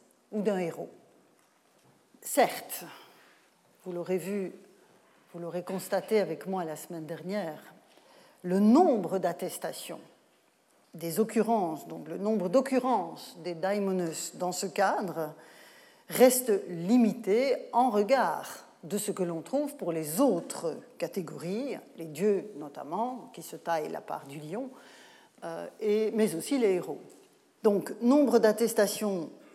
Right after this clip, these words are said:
limité, ce qui invite à s'interroger sur la portée effective de l'ancrage cultuel de la catégorie. Mais ces occurrences, même peu nombreuses,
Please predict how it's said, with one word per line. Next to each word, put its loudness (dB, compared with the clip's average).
limité, -2
ce -8
qui -2
invite 0
à -8
s'interroger 4
sur -8
la -2
portée -2
effective -4
de -4
l'ancrage -2
cultuel -2
de 2
la 2
catégorie. -6
Mais 10
ces 4
occurrences, 0
même 6
peu 2
nombreuses, -6